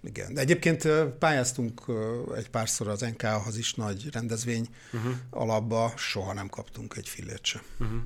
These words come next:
Speaker 2: És E U-s támogatás, vagy erre nem lehet
Speaker 1: Volt
Speaker 2: igényelni,
Speaker 1: rá
Speaker 2: vagy?
Speaker 1: példa,
Speaker 2: Mhm.
Speaker 1: hogy, hogy a Kreatív Európára adtunk be,
Speaker 2: Mhm.
Speaker 1: ö, egyébként az A harmincnyolccal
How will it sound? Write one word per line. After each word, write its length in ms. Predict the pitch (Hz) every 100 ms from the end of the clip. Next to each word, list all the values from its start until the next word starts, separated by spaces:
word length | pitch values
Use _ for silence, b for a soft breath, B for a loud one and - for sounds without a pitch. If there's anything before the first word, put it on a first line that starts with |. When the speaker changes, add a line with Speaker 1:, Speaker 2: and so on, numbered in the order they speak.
| -
Speaker 2:
És 180 | 120
E 140 | 127 113
U-s 200 | 123 127
támogatás, 760 | 131 127 135 135 135 143 139
vagy 160 | 113 104
erre 140 | 104
nem 180 | 104 107
lehet 160 | 113 117
Speaker 1:
Volt 360 | 127 170 156
Speaker 2:
igényelni, 220 | 131 143 131
Speaker 1:
rá 40 |
Speaker 2:
vagy? 100 | 123
Speaker 1:
példa, 360 | 131 127 127 151
Speaker 2:
Mhm. 60 | 123
Speaker 1:
hogy, 320 | 117 135 - 185
hogy 200 | 117 110
a 60 |
Kreatív 380 | - 117 110 110
Európára 1080 | 107 104 107 - - - - 113 110 107 110
adtunk 560 | 123 - - 120 101 98
be, 480 | 110 147 175 - -
Speaker 2:
Mhm. 160 | 113 117
Speaker 1:
ö, 480 | 120 104 104 101 107
egyébként 380 | 107 101 104
az 60 | 101
A 60 | 110
harmincnyolccal 1040 | 101 98 95 - 107 98 - 101 101 101